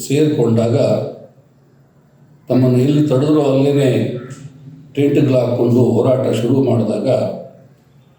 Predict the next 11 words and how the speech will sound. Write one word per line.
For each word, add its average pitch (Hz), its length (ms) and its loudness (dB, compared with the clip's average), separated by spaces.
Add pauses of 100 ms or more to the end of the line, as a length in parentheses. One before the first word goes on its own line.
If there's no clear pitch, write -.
ಅನಿವಾರ್ಯವಾಗಿ 131 920 2
ಸರ್ಕಾರ 117 520 -2 (2000)
ರೈತ 131 240 2
ಮುಖಂಡರ 120 440 2
ಮೇಲೆ, 113 400 2 (540)
ರೈತ, 117 200 0
ರೈತ - 340 0
ಮುಖಂಡರ 120 440 0
ಜೊತೆ 107 320 -2 (1600)
ಮಾತುಕತೆ 117 560 0
ಆರಂಭ 98 340 -2